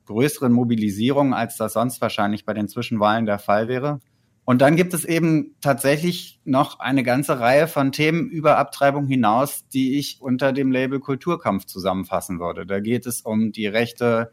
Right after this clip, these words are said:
von Transmenschen, da geht es um die Frage, ob Critical Race Theory an den Schulen unterrichtet werden sollte. Es gibt Gesetzgebung, die sozusagen an den Schulen verbieten soll,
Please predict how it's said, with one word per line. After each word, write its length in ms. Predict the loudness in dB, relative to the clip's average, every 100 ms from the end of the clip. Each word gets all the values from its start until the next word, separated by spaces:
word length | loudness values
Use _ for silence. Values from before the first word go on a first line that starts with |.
| _
von 300 | -2 0 0
Transmenschen, 840 | 0 0 0 -2 0 0 0 -2
da 140 | 0 0
geht 240 | 0 -4
es 120 | -6
um 200 | -8 -4
die 100 | -4
Frage, 640 | -4 0 4 4 2 0 -2 _ _ _
ob 300 | -2 -2 -6 _ _ _ _
Critical 460 | -2 -2 0 0
Race 400 | 2 2 2 -2
Theory 720 | -2 2 4 4 4 2 -2 -8
an 140 | -2
den 160 | -2 -2
Schulen 320 | 0 2 2
unterrichtet 640 | 0 -2 -2 -4 -6 -4
werden 280 | 2 2 2
sollte. 580 | 0 0 0 0 -2 -4 _ -18
Es 140 | -8
gibt 220 | -2 -2 0
Gesetzgebung, 840 | 2 4 2 0 2 4 6 4
die 320 | 4 2 0 -4
sozusagen 840 | -6 -4 2 4 4 2 -2 -12 -10
an 140 | -2
den 160 | 0 0
Schulen 400 | 0 2 4 2
verbieten 640 | 4 2 4 0 2 0
soll, 560 | 4 4 4 2 -2